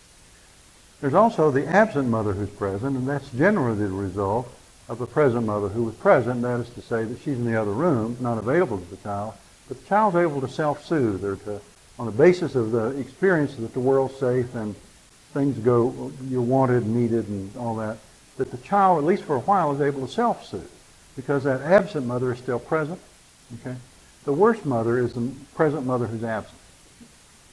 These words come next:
And that's the mother who's either emotionally unavailable, depressed, drunk, uh, you know, a thousand ways she's not available. And that's the worst. Now,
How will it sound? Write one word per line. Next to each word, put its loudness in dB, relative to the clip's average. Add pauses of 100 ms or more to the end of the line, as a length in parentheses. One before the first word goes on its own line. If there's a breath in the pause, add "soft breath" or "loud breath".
(360)
And -4
that's 2
the -4
mother 0
who's -4
either 0 (480)
emotionally -4
unavailable, -2
depressed, -4 (580)
drunk, 0 (500 loud breath)
uh, -8 (180)
you -8
know, -10
a -18
thousand 6
ways 0
she's -10
not -8
available. -12 (920)
And -4
that's 2
the -10
worst. -2
Now, -2